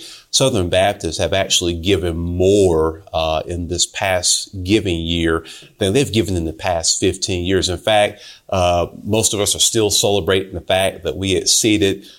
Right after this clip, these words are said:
uh, the National Cooperative Program budget by ten and a half, uh, million. Uh, as I travel around the state conventions,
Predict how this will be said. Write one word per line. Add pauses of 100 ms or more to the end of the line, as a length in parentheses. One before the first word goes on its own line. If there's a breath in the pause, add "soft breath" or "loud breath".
(120 loud breath)
uh,
the
National
Cooperative
Program
budget
by
ten
and
a
half,
uh,
million. (320 loud breath)
Uh,
as
I
travel
around
the
state
conventions,